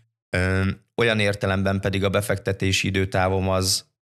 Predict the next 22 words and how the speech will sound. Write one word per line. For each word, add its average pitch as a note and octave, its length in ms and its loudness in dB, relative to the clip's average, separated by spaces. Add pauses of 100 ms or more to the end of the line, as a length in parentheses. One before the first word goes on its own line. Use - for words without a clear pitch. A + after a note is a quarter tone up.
nem, A2 140 -2
hogy F#2 180 -2
évtizedes, F#2+ 640 0
hanem F#2 200 -2
több F2+ 300 -2
évtizedes, F2+ 640 0
vagy F2+ 160 -2
majdnem F#2 400 0
végtelen, F#2+ 600 -2
hogy G2 260 -2
én F#2+ 140 -2
nem A2 240 0
teszek G2 320 -2
olyan F2+ 300 0
pénzt F2+ 380 -2
részvénybe, F#2+ 600 0
amire F#2 260 0
belátható F2+ 580 -2
időn F2+ 260 -2
belül F2 240 -2
szükségem E2+ 600 -2
lehet. E2+ 400 -4